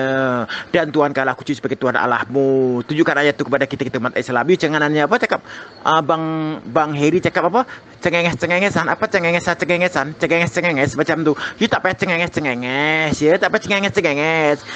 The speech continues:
Saya tahu you tu sebenarnya sudah buntu otak you, sudah, sudah, apa, mati akal bagaimana untuk meyakinkan yang konon Yesus Tuhan, kan. Sebab tu you yang you buat tu mampu, yang you buat tu hanya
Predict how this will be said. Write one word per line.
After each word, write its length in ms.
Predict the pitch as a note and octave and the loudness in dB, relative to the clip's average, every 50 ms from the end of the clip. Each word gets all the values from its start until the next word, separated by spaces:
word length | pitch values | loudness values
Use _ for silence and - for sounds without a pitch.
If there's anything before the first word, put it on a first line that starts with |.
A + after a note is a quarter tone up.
| - - | -12 -4
Saya 160 | - - C4+ C4+ | -2 0 0 2
tahu 320 | C4+ B3+ B3 A#3+ A#3 G#3+ | 2 2 4 4 4 2
you 80 | G#3+ G#3 | 0 0
tu 80 | - | -2
sebenarnya 280 | A#3+ - - G#3+ C4 B3+ A#3+ | -6 -4 -4 -4 -2 -2 0
sudah 140 | F#3 A3 F3 | 0 0 0
buntu 560 | C#3+ E3 G3 G3+ G3+ - - - A3 G3+ D3+ | 0 -2 -2 -2 -4 -4 -2 0 2 4 6
otak 320 | D3 D#3+ - D#3 - - | 4 4 2 0 -2 0
you, 320 | B2+ C3 C#3 D3 C#3+ C3+ B2+ | 0 2 4 4 4 4 2
sudah, 400 | B2 - D3+ F3 F3 D#3+ D3 - - - - - - - | 2 0 2 2 2 2 0 -2 -8 -14 -16 -18 -18 -14
sudah, 320 | - - E3 E3 F#3 C4+ C#4 | -4 0 2 2 2 2 2
apa, 80 | G3+ A#3+ A3 | 2 0 2
mati 240 | G3+ F#3+ F#3 - G#3 | 0 0 2 2 2
akal 480 | - - D#3 - - F#3 E3 D#3 C#3 | 2 2 0 -2 -2 0 0 2 0
bagaimana 480 | D#3 C#3 - E3 D3 D3+ D#3+ E3 E3 D#3+ | 0 0 0 0 0 2 2 2 2 0
untuk 320 | D#3+ D#3+ - - E3 D3 | 0 0 0 0 0 2
meyakinkan 640 | D#3+ D#3+ D#3+ D#3 C#3 - - E3 D#3 - - D3 D3+ | 2 2 2 2 2 0 -2 -2 -2 0 -2 0 0
yang 160 | D3+ C#3+ - | 0 0 0
konon 160 | D3 C#3 D3+ | 0 0 0
Yesus 240 | C#3+ - C#3+ B2+ - | -2 -4 -6 -2 0
Tuhan, 320 | - D#3+ C#3 C#3+ D3+ D#3 C#3+ | 2 2 2 2 0 0 0
kan. 320 | D#3 D#3 D#3 D3+ D3 C#3+ | 0 2 2 2 2 2
Sebab 160 | D3 F3 F3 | 2 2 2
tu 80 | F3 A3+ | 2 2
you 160 | A3+ A3+ G#3+ | 0 2 4
yang 320 | G#3+ G3+ F#3+ F#3 D#3+ - | 4 2 2 0 -4 -6
you 160 | - F#3 G3 G3+ | 2 2 2 2
buat 240 | C#3+ D#3 G#3 G3 | 4 4 4 4
tu 80 | - - | 4 0
mampu, 400 | G3 G3 G3 F#3+ D#3+ F#3 G#3+ G3 | 0 0 -2 0 0 2 4 4
yang 80 | F3+ F#3 | 4 4
you 80 | F3+ | 4
buat 160 | D3 F3+ F#3 | 4 4 4
tu 80 | - F#3+ | 4 2
hanya 160 | E3 E3 D#3+ | 2 2 -2